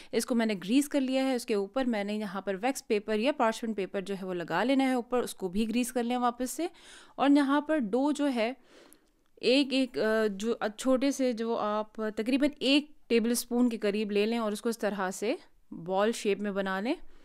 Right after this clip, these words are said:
और ऊपर से थोड़ा सा चपटा करके यूँ रख दें ताकि ये जब बेक होगा तो उसकी हीट से ये खुद ही एक कुकी की शक्ल इख्तियार कर लेगा,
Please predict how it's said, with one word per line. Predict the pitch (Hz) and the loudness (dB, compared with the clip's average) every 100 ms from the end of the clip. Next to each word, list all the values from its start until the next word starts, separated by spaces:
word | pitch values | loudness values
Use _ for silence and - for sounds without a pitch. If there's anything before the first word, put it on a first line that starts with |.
| - - - | -20 -18 -6
और | 233 | -6
ऊपर | 220 220 | -4 -6
से | 208 | -6
थोड़ा | 226 208 | -4 -4
सा | 208 196 - | -4 -8 -4
चपटा | 269 269 294 277 | -4 0 0 0
करके | 233 214 226 | 0 -2 -2
यूँ | 214 185 | -2 -2
रख | 226 | -4
दें | 233 262 | -2 -2
ताकि | 240 214 233 | -2 -2 -4
ये | 220 240 | -2 0
जब | 214 202 165 | 0 -2 -2
बेक | 190 220 240 - | 2 2 0 -6
होगा | 233 202 | -4 -2
तो | 220 226 | -2 -4
उसकी | - 202 | -4 -4
हीट | 208 233 | -4 -4
से | - | -4
ये | 202 | -4
खुद | 208 233 | -2 -2
ही | 196 226 | -2 -2
एक | - 220 | -2 -4
कुकी | 214 208 196 | -6 -8 -8
की | 220 | -6
शक्ल | 214 196 202 | -6 -6 -6
इख्तियार | 202 - 180 | -6 -4 -4
कर | 247 277 | -2 -2
लेगा, | 247 233 240 | 0 0 -2